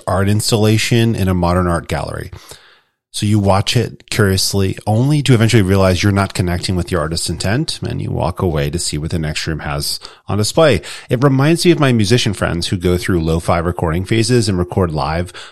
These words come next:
onto daisy-chained tape decks because they love the sound of overplayed, worn-out eight tracks.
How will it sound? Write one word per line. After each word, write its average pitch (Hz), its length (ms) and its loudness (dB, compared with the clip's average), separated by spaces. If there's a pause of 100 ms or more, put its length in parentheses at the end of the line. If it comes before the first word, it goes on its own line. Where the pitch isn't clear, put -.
onto 87 260 -4
daisy-chained 80 840 -4
tape - 240 -2
decks 135 220 0
because - 360 -4
they 95 80 0
love 80 280 -2
the 85 80 -2
sound 85 320 -2
of 82 180 -6
overplayed, 82 600 -4
worn-out 76 540 -4
eight 85 200 -8
tracks. - 500 -6